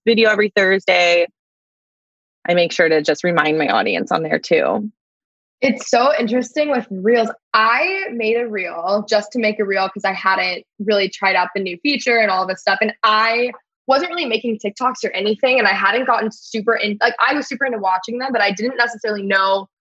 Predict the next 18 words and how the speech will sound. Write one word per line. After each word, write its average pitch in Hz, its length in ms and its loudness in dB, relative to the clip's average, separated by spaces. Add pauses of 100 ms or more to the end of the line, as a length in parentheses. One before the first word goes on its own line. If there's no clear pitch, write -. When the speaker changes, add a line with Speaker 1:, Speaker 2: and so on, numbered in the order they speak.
(220)
Speaker 2:
what - 280 2
I 196 160 2
would 196 180 -2
make 185 320 -8
on - 180 -10
it. - 140 -16 (400)
Then 262 320 2
I 220 420 2
made 208 280 0
a 294 40 -4
Reel. 214 560 -2 (300)
I 226 120 2
posted 240 320 -4
it 262 80 -4
to 220 60 -6
Instagram, 202 680 -4 (140)
and 220 180 0
then, 202 600 0